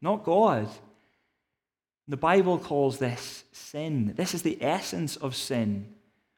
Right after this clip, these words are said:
worshipping the gifts rather than worshipping God as the giver of those gifts.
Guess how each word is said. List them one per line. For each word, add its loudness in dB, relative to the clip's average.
worshipping 0
the -4
gifts -8
rather 2
than 2
worshipping 2
God -2
as -6
the 0
giver -4
of -6
those -2
gifts. -14